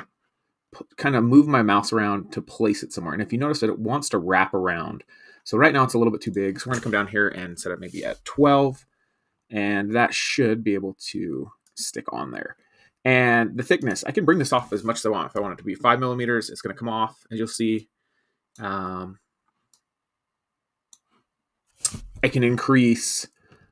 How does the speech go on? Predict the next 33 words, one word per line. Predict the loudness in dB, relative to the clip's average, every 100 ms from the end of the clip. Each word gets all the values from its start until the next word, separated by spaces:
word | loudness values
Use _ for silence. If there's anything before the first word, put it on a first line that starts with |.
| _ _ -10
how | 6 6
far | 8 4
apart | 4 4 2
my | 2
letters | 2 6 6 4
are. | 4 6 4 2 -4 _ _ _ _ _ _ _ _ _ _ _ _ _ _ _ _ _ _ _ _ _ _ _ _ _ _ _ _ _ _ _ _ _ _ _ -20 _
And | -2 0 2 0
I | -2
can | 2
also | 2 2 4 4 4 2
rotate | 0 0 0 -8
them | -8
if | -10 -6
I |
wanted | -4 -4 -4
to |
rotate | -4 -4 -6 -8
them | -8 -10 -4
with | -4 -2
an | -6
angle. | -6 -12 -18 _ _ _ _ _ _ _ _ _ _ _ _ _ _ _ _ _ _ _ _ _ _ _ _ _ _
So | 2
that | 8 8 8
is | 4 4
the | 4
easiest | 4 4 2
way | 0 0
to | 2
add | 2 2 -2 -4
any | -4 -4
sort | -4 -4 -4 -6
of | -12 -8
text. | -8 -8 -10 -10 -10